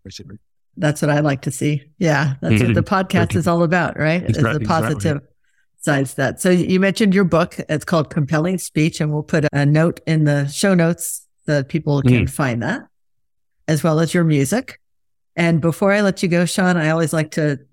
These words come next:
Speaker 2: finish with some rapid fire questions. So
Speaker 1: Mm.
Speaker 2: you ready?
Speaker 1: Scary.
Speaker 2: Yeah. <laughs>
Speaker 1: Mm.
Speaker 2: Your favorite rugby team?
Speaker 1: Oh, my Lord. Neath,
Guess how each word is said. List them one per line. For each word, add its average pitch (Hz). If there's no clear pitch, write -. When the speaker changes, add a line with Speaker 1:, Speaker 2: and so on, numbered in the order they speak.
Speaker 2:
finish 170
with 156
some 147
rapid 147
fire 151
questions. 151
So 135
Speaker 1:
Mm. 151
Speaker 2:
you 151
ready? 151
Speaker 1:
Scary. 110
Speaker 2:
Yeah. 175
<laughs> -
Speaker 1:
Mm. 135
Speaker 2:
Your 170
favorite 208
rugby 180
team? 123
Speaker 1:
Oh, 151
my 123
Lord. 117
Neath, 160